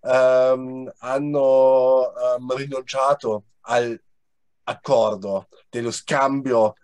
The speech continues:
eh, dei, dei, dei prigionieri. E poi in quarantadue c'era più o meno, ehm, ehm,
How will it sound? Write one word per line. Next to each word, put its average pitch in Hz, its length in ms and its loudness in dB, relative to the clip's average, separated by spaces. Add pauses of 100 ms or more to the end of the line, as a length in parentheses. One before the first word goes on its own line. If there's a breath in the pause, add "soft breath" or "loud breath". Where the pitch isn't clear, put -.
(180)
eh, 110 760 -4
dei, 104 760 -8
dei, 101 540 -6
dei 104 180 -6
prigionieri. 92 840 -8 (300 loud breath)
E - 80 -10
poi 226 260 0
in 147 80 -4
quarantadue 151 1000 0 (1000)
c'era 151 300 -4
più 147 220 -6
o 208 80 -2
meno, 135 840 -2
ehm, 123 680 -4 (760 loud breath)
ehm, 123 1000 0